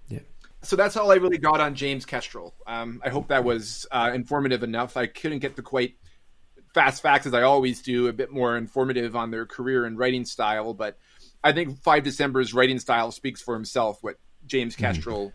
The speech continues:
Speaker 2: is all about.
Speaker 1: And we'll get into that when we do our pipes. But, uh, just one last time, Josh, uh, what's that podcast again? Because it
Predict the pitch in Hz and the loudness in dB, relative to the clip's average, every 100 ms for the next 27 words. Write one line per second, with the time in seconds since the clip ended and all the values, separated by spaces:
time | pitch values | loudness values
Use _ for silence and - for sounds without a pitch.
0 | - 117 101 98 98 101 73 - - - | -12 -6 -4 -4 -4 -6 -6 -14 -18 -18
1 | - - - 120 147 143 139 123 117 98 | -20 -18 -10 -2 0 2 2 2 0 0
2 | 95 90 107 95 95 95 95 90 101 95 | 0 0 -2 -2 -2 -2 -4 -4 -2 -2
3 | - - - - - 127 120 - 120 110 | -6 -14 -18 -20 -4 0 0 2 2 4
4 | 151 - 147 139 135 120 127 117 113 110 | 2 2 2 4 4 2 2 2 2 2
5 | 104 101 - - 104 123 139 139 131 123 | 2 0 -4 -6 -2 -2 0 0 2 0
6 | 117 123 113 - 107 107 110 107 107 101 | 2 0 0 0 -2 0 0 0 0 0
7 | - | -2